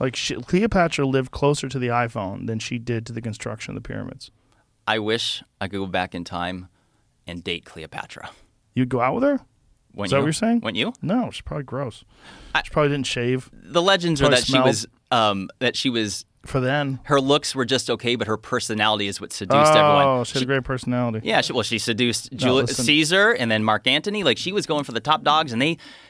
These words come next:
Speaker 2: you should look, like, some of the, the history behind it is wild in that they, like, she, she seduced these men and threw 'em off their path and everything. Like, they, she,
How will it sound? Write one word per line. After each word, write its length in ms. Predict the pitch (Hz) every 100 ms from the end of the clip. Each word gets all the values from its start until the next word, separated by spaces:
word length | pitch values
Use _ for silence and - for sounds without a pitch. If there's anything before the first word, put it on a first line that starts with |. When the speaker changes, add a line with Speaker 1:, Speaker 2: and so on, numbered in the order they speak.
| _
Speaker 2:
you 100 | 160
should 160 | 339
look, 180 | 330 165
like, 200 | 139 123
some 180 | - 190
of 60 | 247
the, 180 | 120 -
the 120 | 107
history 320 | 156 - 147
behind 260 | 120 113 107
it 160 | 95
is 200 | 104 90
wild 360 | 90 120 151 131
in 100 | 117
that 180 | 113 113
they, 240 | 120 107 - - - _
like, 140 | 131 117
she, 240 | - 262 294
she 300 | - - 233
seduced 480 | - 110 - 165 170
these 220 | 175 156
men 180 | 170 165
and 100 | 113
threw 200 | 127 160
'em 80 |
off 180 | 156 147
their 100 | 120
path 420 | 110 139 143 160 120
and 100 | 107
everything. 440 | 139 143 107 87
Like, 180 | 98 101
they, 120 | 151
she, 360 | - 170 185